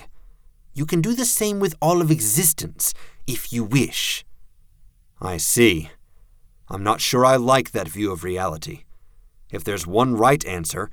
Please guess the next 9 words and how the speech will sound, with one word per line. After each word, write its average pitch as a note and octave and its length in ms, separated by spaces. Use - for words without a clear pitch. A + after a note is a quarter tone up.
and F#2 220
nearly G#2+ 460
infinite B2 540
possible G#2 540
wrong G2 580
answers, F#2 640
aren't C3+ 320
there A#2 160
an G2+ 100